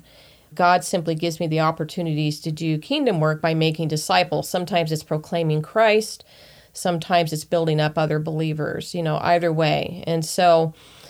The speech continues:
in my particular workplace, I interact with college age people,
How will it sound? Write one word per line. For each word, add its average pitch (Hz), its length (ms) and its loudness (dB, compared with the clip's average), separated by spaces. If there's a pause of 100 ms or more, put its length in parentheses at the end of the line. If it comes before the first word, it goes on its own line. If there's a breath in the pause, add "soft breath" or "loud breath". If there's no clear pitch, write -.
(140 loud breath)
in 180 140 0
my 202 280 6
particular 208 420 -2
workplace, 185 640 2
I 170 100 2
interact 170 440 2
with 165 140 -6
college 175 600 0
age 160 480 0 (100)
people, 202 640 0